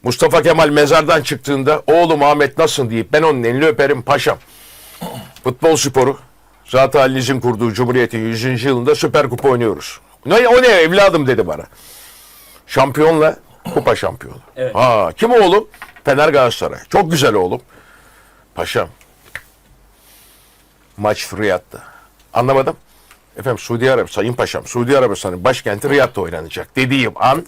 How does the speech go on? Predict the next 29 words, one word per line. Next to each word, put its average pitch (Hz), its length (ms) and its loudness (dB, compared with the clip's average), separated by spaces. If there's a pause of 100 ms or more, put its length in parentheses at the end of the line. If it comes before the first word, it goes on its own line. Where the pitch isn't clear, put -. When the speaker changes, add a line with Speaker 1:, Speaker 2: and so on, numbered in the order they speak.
(280)
Speaker 1:
Atatürk 123 360 -4
böyle 110 180 2
yapar. 76 360 -10 (840)
Suratıma 101 560 -4
tükürür, 139 520 -6 (260)
tekrar 123 280 0
mezara 92 400 -4
gelir. - 240 -16 (340)
Acıyla. - 520 -6 (280)
Demiştim 147 600 0
bunu 104 240 -4
Beyaz 127 280 2
T 117 140 -4
V'de. 101 200 -4
Zaten 117 360 -2
bu 101 120 -4
önümüzdeki 113 420 -6
haftalar 107 440 0
bunlar 107 240 -2
hep - 280 -6
çıkacak. 107 500 -2 (720)
Bu 120 120 -4
dakikadan 127 400 0
itibaren 131 380 0
fatura 98 360 -8
istiyorum 123 480 -10
ben. - 80 -20 (760)
Mecazi 147 680 0
anlamda. 101 480 -2